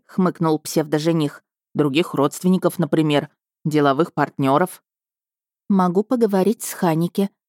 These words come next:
Я немного подумала, прежде чем ответить. Она так давно помогает бабуле в лавке, что знает все и обо всех. «Вместе поговорим». Хенрик кивнул и уточнил дорогу. Я даже не успела спросить, зачем ему это,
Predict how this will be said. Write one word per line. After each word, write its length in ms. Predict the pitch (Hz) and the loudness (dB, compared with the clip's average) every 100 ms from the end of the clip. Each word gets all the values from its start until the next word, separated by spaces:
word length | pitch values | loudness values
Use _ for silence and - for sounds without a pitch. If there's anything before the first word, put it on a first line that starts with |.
| - | -6
Я 140 | 170 | -2
немного 420 | 160 160 156 151 | 0 2 0 -2
подумала, 560 | 160 202 196 165 143 143 | -2 -2 0 0 0 -2
прежде 280 | - 147 143 | -2 -2 -2
чем 240 | - 156 | -2 -2
ответить. 580 | 160 - 143 - 143 - _ _ _ | -2 -2 -4 -4 -12 -16 _ _ _
Она 240 | 185 185 | 0 0
так 200 | 185 190 | 2 2
давно 300 | 180 175 190 | 2 2 2
помогает 540 | 214 170 170 170 190 180 | 2 0 0 2 0 2
бабуле 440 | 180 175 214 196 | 0 2 2 2
в 80 | 180 | 2
лавке, 420 | 220 269 - 165 - _ | 0 0 -2 -4 -4 _
что 260 | - 226 | -4 0
знает 340 | 208 233 262 226 | 2 4 2 0
все 260 | - - | -4 0
и 100 | 269 | 2
обо 240 | 262 220 254 | 2 2 0
всех. 460 | - - 165 - _ _ _ _ _ _ | 0 0 0 -2 _ _ _ _ _ _
«Вместе 560 | 139 139 143 127 - 131 | -2 0 0 -2 -4 -4
поговорим». 560 | 123 127 120 127 117 - _ _ - | -2 0 0 0 -4 -6 _ _ -8
Хенрик 500 | - 156 151 143 - | -2 0 0 -4 -4
кивнул 400 | 175 160 190 233 | -4 0 0 0
и 120 | - | -2
уточнил 540 | 180 - - - 170 | -2 -2 -4 -2 0
дорогу. 520 | 175 190 185 135 131 135 _ _ _ _ - | 0 0 0 -2 -4 -8 _ _ _ _ -6
Я 220 | 220 240 | -2 0
даже 260 | 214 208 | 0 0
не 120 | 208 190 | 2 0
успела 400 | 185 - 220 202 | -2 -2 -2 -2
спросить, 520 | - 180 175 208 175 | -2 -4 -2 -4 0
зачем 360 | 214 - 185 | -2 0 -2
ему 280 | 151 143 143 | 0 0 0
это, 340 | 143 135 147 | 0 -2 -4